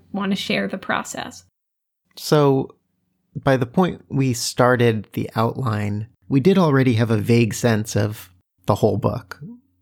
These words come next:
Speaker 2: Just, just roughly, like, some of the stuff that happens, where it
Speaker 1: Yeah.
Speaker 2: gets to.
Speaker 1: And specifically, I had started to watch, I was like, "Evan, I really wanna, like, indulge in some just, like, writing advice YouTube,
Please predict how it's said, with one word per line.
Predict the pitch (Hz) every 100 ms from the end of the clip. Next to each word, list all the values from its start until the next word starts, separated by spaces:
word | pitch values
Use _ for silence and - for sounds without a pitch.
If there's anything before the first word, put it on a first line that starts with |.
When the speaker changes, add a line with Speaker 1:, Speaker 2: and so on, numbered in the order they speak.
| _ _
Speaker 2:
Just, | 175 160 - - _ -
just | 214 -
roughly, | 113 104 - 120 123 135
like, | 131 120
some | - 120
of | 117
the | 113
stuff | 123 110
that | - 113
happens, | 107 - - - - - _ _ _
where | 120 117
it | 101
Speaker 1:
Yeah. |
Speaker 2:
gets | 113 101 -
to. | - 95 - _ _ _ -
Speaker 1:
And | 240 233
specifically, | - 254 247 349 349 392 - 262 240 208 - _ _ -
I | 208 220 196 180 - 208 202 _ _ _
had | - 208
started | - - 220 233 254 254
to | 262
watch, | 220 185 165 170 196 - - -
I | 214
was | 220
like, | 220 208 196 -
"Evan, | 262 262 247
I | 226
really | 220 285 339
wanna, | 339 320
like, | 247 202 220
indulge | 202 180 208 208 214 202 190
in | 190 196
some | - 185
just, | 175 180 170
like, | 175 170 165 - - - _ -
writing | 180 175 180 202 214
advice | 202 185 175 180 170 - -
YouTube, | 185 180 170 180 156 180 208